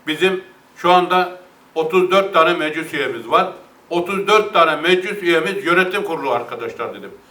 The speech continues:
Saat on ikide, pazartesi günü her saat on ikide bizim toplantılarımız oluyor.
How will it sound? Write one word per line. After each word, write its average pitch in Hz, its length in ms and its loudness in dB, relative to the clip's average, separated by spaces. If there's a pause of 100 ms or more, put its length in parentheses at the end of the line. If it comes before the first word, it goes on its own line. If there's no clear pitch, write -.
(240)
Saat 185 380 4
on 190 100 2
ikide, 156 300 -2
pazartesi 180 580 2
günü 127 200 -12
her 180 160 0
saat 165 340 4
on 180 120 2
ikide 175 460 -2 (420)
bizim 180 240 -2
toplantılarımız 180 840 0
oluyor. 185 360 2